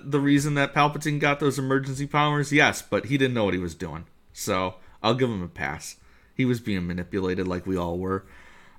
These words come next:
Uh, but we cut back to, to Padme in prison, and we get a little bit of an Attack of the Clones callback. She uses her hairpin to escape from the cuffs. Uh,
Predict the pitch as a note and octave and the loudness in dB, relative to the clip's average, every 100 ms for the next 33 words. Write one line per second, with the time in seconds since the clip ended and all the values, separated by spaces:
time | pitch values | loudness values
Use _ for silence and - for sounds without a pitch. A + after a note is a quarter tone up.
0 | - A#2+ A#2+ A#2+ A#2+ A#2 A2 - - _ | -2 4 6 6 6 2 0 -6 -20 _
1 | _ _ _ _ - C#3+ D#3 D3 D3 G#3 | _ _ _ _ -6 2 6 6 6 6
2 | A3 G#3 G3 - D#3+ B2+ D3 - G3 F#3+ | 4 4 2 4 2 2 -2 0 8 10
3 | F#3+ F#3 F3 D3 C3+ G3+ F3+ D3+ D#3+ C#3+ | 10 6 4 2 4 6 6 4 0 -2
4 | C3+ C3+ D3 C3+ C#3+ D3+ C#3+ C#3+ C#3 C3 | 0 2 4 4 4 4 4 4 4 2
5 | B2 A2+ - - D3+ D3+ B2 A#2 D3+ D#3+ | 0 -4 -4 2 2 4 -2 0 2 2
6 | D#3 - A2+ G#2+ G2+ A#2 - A2+ A#2 A#2 | 0 0 2 2 2 0 0 0 2 0
7 | A2+ - A#2 G#2 B2 B2 - A#2+ A2+ A#2 | -4 -2 0 2 2 2 0 -6 -4 -2
8 | G2+ - B2+ A#2 - G2+ G2 A2 A2+ - | -2 0 0 0 -2 -8 -2 0 0 -2
9 | - - - - - - - G#2 F#2 F2+ | -12 -14 -20 -20 -20 -20 -8 -4 -2 -2
10 | F2+ | -4